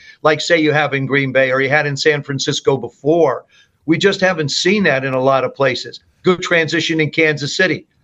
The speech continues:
with Alex going to Patrick. And, and so if you don't have that consistency,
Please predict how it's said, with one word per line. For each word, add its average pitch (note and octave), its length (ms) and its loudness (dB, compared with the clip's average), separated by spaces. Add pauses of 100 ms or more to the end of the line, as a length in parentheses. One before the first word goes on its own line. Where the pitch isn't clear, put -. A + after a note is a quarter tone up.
(120)
with C#3 160 2
Alex C#3+ 360 0
going C#3 180 2
to - 80 -6
Patrick. E3+ 480 -4 (380)
And, E3 160 2
and E3 280 -2
so F3+ 200 2
if D3 100 -6
you C4+ 100 0
don't A#3+ 180 2
have G#3 200 0
that F3 240 0
consistency, C3+ 880 -4